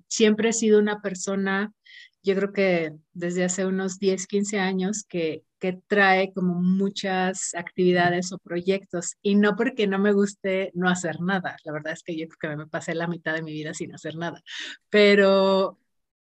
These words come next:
disfruto mucho, ¿no? El, el, el aprender, el crear algo, el ayudar a las personas, el estar viajando, por ejemplo.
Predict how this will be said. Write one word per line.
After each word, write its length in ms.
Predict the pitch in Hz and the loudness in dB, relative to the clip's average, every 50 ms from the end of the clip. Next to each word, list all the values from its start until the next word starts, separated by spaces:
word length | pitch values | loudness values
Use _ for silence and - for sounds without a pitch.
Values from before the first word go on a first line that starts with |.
| _ _ | _ _
disfruto 680 | - 202 220 220 208 - - - 240 240 240 240 254 247 | -6 -2 0 0 0 -2 -2 0 0 0 0 0 -2 0
mucho, 480 | 247 240 233 240 254 254 247 - 226 208 | 0 0 2 2 0 0 -2 -4 -4 -4
¿no? 180 | 190 190 185 185 | -4 -2 -2 -2
El, 200 | 190 196 190 190 | 0 -2 -2 -4
el, 260 | 185 170 175 165 165 | -6 -6 -6 -4 -2
el 80 | 170 170 | -2 0
aprender, 640 | 170 175 - 180 170 180 180 190 185 190 190 185 190 | 0 -2 -2 -4 -4 -2 0 0 2 2 2 2 2
el 180 | 180 180 180 | 0 -2 -2
crear 340 | - 175 175 170 170 175 180 | -4 -4 -2 -2 -2 0 0
algo, 340 | 185 190 190 190 180 175 170 | 2 2 2 0 0 -2 -2
el 100 | 170 170 | -2 -4
ayudar 340 | 160 160 170 160 170 165 170 | -4 -6 -6 -4 -4 -2 -2
a 80 | 180 180 | -2 -2
las 180 | 175 185 180 | -4 -4 -6
personas, 800 | - - 147 - - - 196 196 196 185 180 175 175 185 185 - - | -8 -12 -14 -10 -4 -2 0 0 2 2 2 0 0 -2 -4 -8 -8
el 280 | 160 156 151 156 147 | -8 -8 -6 -6 -8
estar 280 | 151 151 - - 156 165 | -8 -8 -6 -6 -6 -4
viajando, 480 | 156 151 147 - 170 170 190 185 180 | -6 -6 -6 -4 -2 -2 0 -2 -2
por 140 | 180 - - | -6 -10 -16
ejemplo. 480 | - - 175 175 180 175 170 180 220 | -10 -8 -8 -6 -4 -4 -4 -4 -6